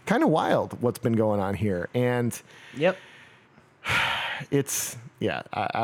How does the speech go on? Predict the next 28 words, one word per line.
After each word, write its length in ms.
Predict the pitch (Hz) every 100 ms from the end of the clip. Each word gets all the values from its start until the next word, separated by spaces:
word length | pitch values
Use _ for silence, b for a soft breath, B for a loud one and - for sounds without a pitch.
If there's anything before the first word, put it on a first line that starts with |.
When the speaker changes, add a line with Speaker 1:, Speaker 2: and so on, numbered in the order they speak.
| -
Speaker 1:
I, 120 | 117 120
I 200 | 117 113
don't 260 | 120 113
know 100 | 120
what 180 | 110 113
else 160 | 107 -
to 80 | 104
say 340 | 117 107 104
other 180 | 107 107
than 220 | 98 101
that. 300 | 101 101 104
Why 560 | 104 110 120 123 123 123
the 120 | 117
fuck 300 | - 120 113
did 120 | 113
it 80 | 101
take 180 | 107 101
this 160 | 95 110
long 320 | 107 104 104
for 480 | - 110 104 104 92 B B B _
all 280 | 110 120 113
of 80 | 104
City 200 | 110 110
Council 480 | 110 107 - 104 104
to 420 | - 101 95 90 - 87
get 300 | 117 110 - -
up 300 | 110 104 - B B B _
and 260 | 117 107